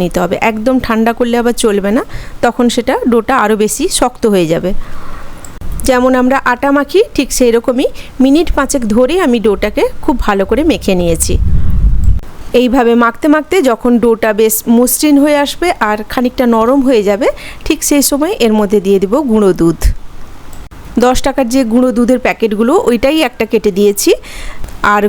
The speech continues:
গুঁড়ো দুধ যদি হাতের কাছে না থাকে, তাহলে না দিলেও চলবে, কিন্তু গুঁড়ো দুধ এইভাবে অ্যাড করলে মিষ্টির স্বাদটা কিন্তু বহুগুণে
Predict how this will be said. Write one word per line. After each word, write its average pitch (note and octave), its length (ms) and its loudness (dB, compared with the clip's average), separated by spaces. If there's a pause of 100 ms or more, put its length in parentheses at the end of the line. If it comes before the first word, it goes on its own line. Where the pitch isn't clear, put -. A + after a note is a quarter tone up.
গুঁড়ো A#3+ 240 2
দুধ D4 200 2
যদি F4 180 2
হাতের B3+ 300 0
কাছে D4+ 220 -2 (120)
না G#3+ 60 2 (100)
থাকে, B3+ 200 -2 (100)
তাহলে A3+ 240 0 (120)
না F#3 120 2
দিলেও A3 280 2 (120)
চলবে, F3 340 0 (640)
কিন্তু A#3 260 0 (100)
গুঁড়ো C4 260 2
দুধ D#4+ 140 2 (100)
এইভাবে A#3+ 360 0
অ্যাড G#3+ 200 0 (120)
করলে A#3 280 2 (460)
মিষ্টির B3 400 2
স্বাদটা A3 340 -2 (100)
কিন্তু C4 200 2 (160)
বহুগুণে A#3 420 2